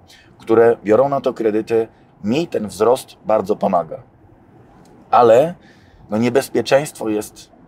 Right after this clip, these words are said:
po pierwsze, czy my wiemy w ogóle, ile kosztuje pieniądz jako inwestorzy, jeżeli to jest tak, tak napompowane?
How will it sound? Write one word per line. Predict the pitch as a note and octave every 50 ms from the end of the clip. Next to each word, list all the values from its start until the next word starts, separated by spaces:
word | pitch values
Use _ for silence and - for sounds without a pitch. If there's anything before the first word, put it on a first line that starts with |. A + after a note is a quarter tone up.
| _ _
po | - A#2
pierwsze, | - C3 C3 B2+ - - C3+ A#2 A2 G#2+ A2 G2 - _
czy | - A#2+
my | A#2 C#3 D3+
wiemy | B2 C3+ D3+ D3+ D3 C3
w | C3
ogóle, | B2+ A#2+ B2 B2+ B2
ile | A#2+ A#2 A#2 A#2
kosztuje | A2 - A#2 A2 - - A#2 A2
pieniądz | - B2 A#2+ A#2 A2+ G#2+ F#2+
jako | G#2 - - G#2
inwestorzy, | G#2 G2 G#2 G2+ - - G#2 G2 G2 G2
jeżeli | G2 F#2+ G#2+ G2+ G2
to | - A2
jest | G#2 -
tak, | - C3 C3+ C3+ - - - _ _ _ _ _ _ _
tak | - C3+ C#3
napompowane? | B2+ A#2 G2+ - A2 G#2+ G#2 A2 G2+ G2+ F#2+ G2 A2 B2 C#3+ D#3